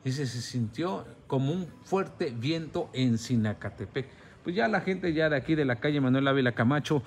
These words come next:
ya se fue a sus casas, ya.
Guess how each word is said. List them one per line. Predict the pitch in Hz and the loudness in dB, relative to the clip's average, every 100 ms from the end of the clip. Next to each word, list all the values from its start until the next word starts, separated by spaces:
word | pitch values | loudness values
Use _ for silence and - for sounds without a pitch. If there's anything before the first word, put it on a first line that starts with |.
| - - | -8 -4
ya | 120 139 | 2 4
se | 135 | 4
fue | 120 151 151 - | 2 4 2 2
a | 123 | 0
sus | - 123 - | 0 -4 -4
casas, | - 190 - 165 | 2 2 4 2
ya. | 131 151 175 131 | 4 6 6 4